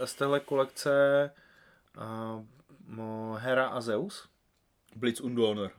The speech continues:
Speaker 1: Ano, ano.
Speaker 2: To je
Speaker 1: A
Speaker 2: dobrý.
Speaker 1: myslím si, že to
Speaker 2: Teďka
Speaker 1: vyšlo teďka v nějakém vikingském, nevyšlo to ve
Speaker 2: Vyšlo.
Speaker 1: vikingském?
Speaker 2: A taky,
Speaker 1: Že jo,
Speaker 2: taky
Speaker 1: že jo.
Speaker 2: to čtyři roky zpátky asi.
Speaker 1: Aha, aha.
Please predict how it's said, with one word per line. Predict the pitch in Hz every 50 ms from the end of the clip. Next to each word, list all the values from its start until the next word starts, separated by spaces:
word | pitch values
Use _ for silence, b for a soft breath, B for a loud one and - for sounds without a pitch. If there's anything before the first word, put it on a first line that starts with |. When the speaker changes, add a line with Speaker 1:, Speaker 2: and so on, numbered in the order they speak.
| - - -
Speaker 1:
Ano, | 104 117 120 117 107 98 104 -
ano. | - 113 110 110 110 -
Speaker 2:
To | 104
je | 107
Speaker 1:
A | 110 110 110 110 110
Speaker 2:
dobrý. | 110 113
Speaker 1:
myslím | 117 117 117 - - 127
si, | 117 - - 135 127
že | 131 131
to | - - 143 139 139 139 139 131 127
Speaker 2:
Teďka | 127 139
Speaker 1:
vyšlo | 139 135 - 151 139
teďka | 147 139 139 156 143
v |
nějakém | 147 147 143 - 160 143
vikingském, | 139 139 - - 233 254 - - 156 123 110
nevyšlo | 107 107 120 117 - 127 117
to | - 139 180 262
ve | 220 147
Speaker 2:
Vyšlo. | 123 135 139 - - 127
Speaker 1:
vikingském? | 104 - - 151 170 202 b b b b b
Speaker 2:
A | 113 117
taky, | - 131
Speaker 1:
Že | 156
jo, | 160 143 120
Speaker 2:
taky | 120 135
Speaker 1:
že | 127
jo. | 117
Speaker 2:
to | 120 107 98
čtyři | - - - - 120 113
roky | 107 107 - -
zpátky | - - - 95 92 - - - 104
asi. | 95 - - -
Speaker 1:
Aha, | 123 131 147 165 190 180 -
aha. | 120 113 135 160 165